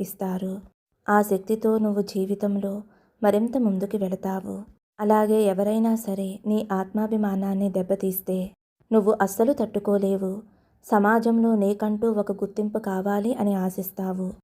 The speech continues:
నీకు ఏదైనా పని అప్పగిస్తే దానిని ఎంతో తెలివితేటలతోటి, ఎంతో చాకచక్యంతోటి ఆ పనిని దిగ్విజయంగా పూర్తి చేస్తావు. ఇంకొకటి ఏమిటి అంటే తల్లి,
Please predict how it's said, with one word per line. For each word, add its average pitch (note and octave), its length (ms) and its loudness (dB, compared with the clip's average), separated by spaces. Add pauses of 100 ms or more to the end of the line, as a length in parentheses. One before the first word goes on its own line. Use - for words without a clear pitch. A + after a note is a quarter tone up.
(380)
నీకు A3+ 240 6
ఏదైనా A3 500 2
పని A3 320 -2
అప్పగిస్తే G3+ 720 -6 (360)
దానిని G#3 480 2
ఎంతో G#3+ 300 0
తెలివితేటలతోటి, G3 1160 -2 (340)
ఎంతో A#3+ 220 4
చాకచక్యంతోటి G3+ 1200 -4 (380)
ఆ G#3 100 4
పనిని G#3 500 0
దిగ్విజయంగా G#3+ 680 0
పూర్తి G3+ 420 -4
చేస్తావు. F#3 560 -2 (520)
ఇంకొకటి A3 440 4
ఏమిటి G3+ 400 2
అంటే G3 300 -2
తల్లి, F#3 520 -2